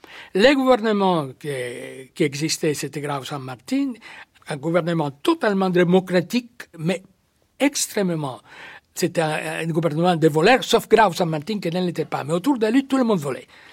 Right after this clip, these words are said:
C'était vraiment, vraiment, euh, mais c'était très démocratique. Le gouvernement se limite à envoyer une note de protestation vis-à-vis de Washington. Voilà, c'est tout. Parce que un Américain avait fait, un Yankee avait fait pipi sur l'école. Fidel Castro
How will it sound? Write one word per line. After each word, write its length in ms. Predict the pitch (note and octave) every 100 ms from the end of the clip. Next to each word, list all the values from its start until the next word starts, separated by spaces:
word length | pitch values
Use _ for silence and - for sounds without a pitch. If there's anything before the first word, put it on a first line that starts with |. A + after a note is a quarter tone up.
| _
C'était 260 | D3 G#3
vraiment, 320 | F#3 F#3 A#3+ A3+
vraiment, 380 | F#3+ F#3 F#3+ F3
euh, 380 | D#3 E3 D3 -
mais 240 | F3 A#3 C#4+
c'était 300 | G#3+ F#3 G#3+
très 160 | G3+
démocratique. 600 | F#3+ D3+ C#3 C3+ - - - - - -
Le 140 | A#3+
gouvernement 580 | C#4 C4 B3 A#3 G#3+ G3+
se 160 | - G3+
limite 520 | G#3 G#3+ D4+ D4+ C4 -
à 340 | - - A3+
envoyer 560 | A3+ A3 A3+ A#3+ B3 F3+ - - - - C#4
une 220 | F3+ F#3+
note 280 | G#3+ G#3+ G3
de 120 | E3
protestation 960 | D3+ D#3+ D#3 C3+ - D#3 - C4+ C#4 D4+ - _ _
vis-à-vis 380 | E3 E3+ F#3+ G#3+
de 60 | A#3+
Washington. 600 | F#3 D3+ - C3+ - - _ -
Voilà, 220 | B3 D3
c'est 160 | - A3+
tout. 160 | E3+
Parce 240 | - D#3+ D3
que 220 | G3+ A3+ - - -
un 100 | C3+
Américain 540 | D3+ E3 D3+ B3 B3
avait 240 | A3 E3 E3+
fait, 240 | F#3+ F3
un 100 | D3+
Yankee 380 | D3 G#3+ A3+ A#3
avait 140 | F3+
fait 160 | D3+ G3
pipi 340 | F3+ E3+ G3+
sur 160 | F#3 D3+
l'école. 240 | B2+ - - - - -
Fidel 460 | - C#4+ D#4 C#4+ A#3+
Castro 540 | - C4+ C4+ - A3+